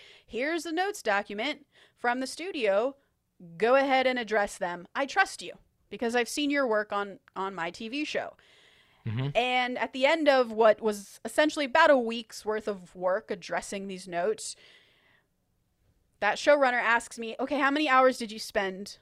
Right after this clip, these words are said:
Speaker 1: on rewriting this?" And sort of make up a number 'cause I wasn't really thinking about hours. And she goes, "Okay, cool." And she just Venmos me six hundred dollars for the week. So now showrunner,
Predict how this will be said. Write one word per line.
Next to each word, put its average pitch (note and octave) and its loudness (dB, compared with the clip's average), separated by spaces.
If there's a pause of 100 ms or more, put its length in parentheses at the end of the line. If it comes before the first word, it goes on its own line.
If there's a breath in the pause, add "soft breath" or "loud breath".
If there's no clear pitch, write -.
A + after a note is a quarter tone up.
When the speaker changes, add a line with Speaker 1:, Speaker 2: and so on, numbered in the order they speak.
Speaker 1:
on F#3 -6
rewriting A3+ -2
this?" G#3 -8
And A#3+ -4
sort C#4+ -2
of C4 -2
make A#3 0
up A3+ 0
a G#3+ 0
number G#3 -2
'cause G3+ -6
I F#3 -2
wasn't A3 -4
really G#3 -4
thinking G#3 -8
about F3+ -4
hours. A#3+ 2
And A3 -6
she B3+ -10
goes, B3 -2
"Okay, F4 -2
cool." C4+ 2 (280 loud breath)
And A3+ -12
she B3 -8
just A#3 -6
Venmos C4 2
me A3 -8
six - -10
hundred G#3 -6
dollars F3 -4 (400 soft breath)
for F#3 -8
the E3+ -2
week. D3 -4
So A#3 -2
now B3 4 (280 soft breath)
showrunner, A3+ 0